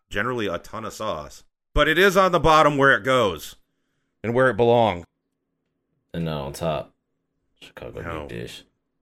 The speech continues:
Speaker 1: Yeah.
Speaker 2: Yeah.
Speaker 1: That's my one problem with the Chicago deep dish.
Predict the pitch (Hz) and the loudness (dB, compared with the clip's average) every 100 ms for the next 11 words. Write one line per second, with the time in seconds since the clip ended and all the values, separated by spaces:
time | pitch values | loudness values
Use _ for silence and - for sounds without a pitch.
0 | _ _ _ _ _ _ _ _ _ _ | _ _ _ _ _ _ _ _ _ _
1 | _ 69 67 _ _ _ _ 52 50 57 | _ -20 -20 _ _ _ _ -20 -20 -18
2 | - _ _ _ _ _ _ - 123 143 | -20 _ _ _ _ _ _ -10 -6 -2
3 | 127 120 107 92 85 80 - 76 71 69 | -2 -2 -2 -4 -6 -12 -12 -12 -12 -16
4 | 69 - - - | -20 -20 -20 -20